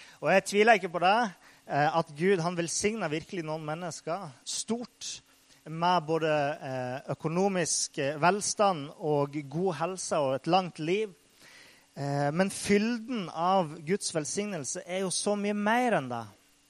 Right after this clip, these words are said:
Og jeg husker vi hadde en diskusjon i, eh, i klassen,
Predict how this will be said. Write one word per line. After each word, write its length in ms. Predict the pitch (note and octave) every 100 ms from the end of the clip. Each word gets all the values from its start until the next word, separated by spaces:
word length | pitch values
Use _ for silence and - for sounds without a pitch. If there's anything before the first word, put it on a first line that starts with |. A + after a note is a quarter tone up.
| _ _ _ _ _ _ _ _ _ _ _ _ _ _
Og 60 | G3+
jeg 80 | A3
husker 220 | A#3 A#3
vi 80 | G#3
hadde 160 | G#3+ A3
en 120 | G#3
diskusjon 720 | F#3+ - G#3 - - A#3+ A3+ F#3 -
i, 260 | F#3+ G3+ G3
eh, 240 | F3 D#3 D3+ F3
i 100 | F3+
klassen, 460 | - G3+ - -